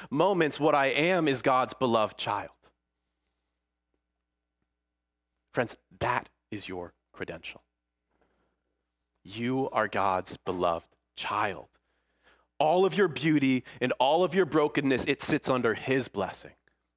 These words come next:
right? Our invitation is to live that story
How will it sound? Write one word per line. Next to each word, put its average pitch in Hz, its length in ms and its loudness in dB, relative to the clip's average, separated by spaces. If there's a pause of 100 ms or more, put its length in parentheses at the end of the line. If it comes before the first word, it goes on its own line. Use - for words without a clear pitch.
(180)
right? 98 200 -6 (840)
Our 147 280 2
invitation 131 1040 -4 (460)
is 127 140 -2
to 123 120 0
live 131 480 2 (140)
that 131 340 0
story 92 720 -6